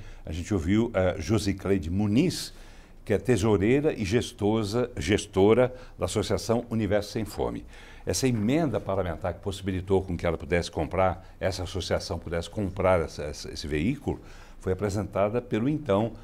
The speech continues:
deputado estadual Alisson Lima. Não é isso? Alisson, que não é, é deputado, não é mais deputado, é ex-deputado,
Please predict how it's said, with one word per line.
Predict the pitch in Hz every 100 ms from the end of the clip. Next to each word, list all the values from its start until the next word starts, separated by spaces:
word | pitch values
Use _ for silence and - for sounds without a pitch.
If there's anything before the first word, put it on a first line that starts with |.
| - -
deputado | 101 120 104 98 104 101 120
estadual | 101 90 104 85 82 107 - -
Alisson | 90 107 123 131 - 131 131 -
Lima. | 85 82 58 57 - - -
Não | 82
é |
isso? | 190 - - - - - - - -
Alisson, | 101 104 - -
que | - 185 143 - - - -
não | 104 143 127
é, | 117 113 - - - - -
é | 87 87 87 85 82 80 73
deputado, | 92 - 113 143 170 190 - -
não | 80 92
é | 80
mais | 80 76
deputado, | 104 - 131 147
é | 85
ex-deputado, | 85 76 - - 110 160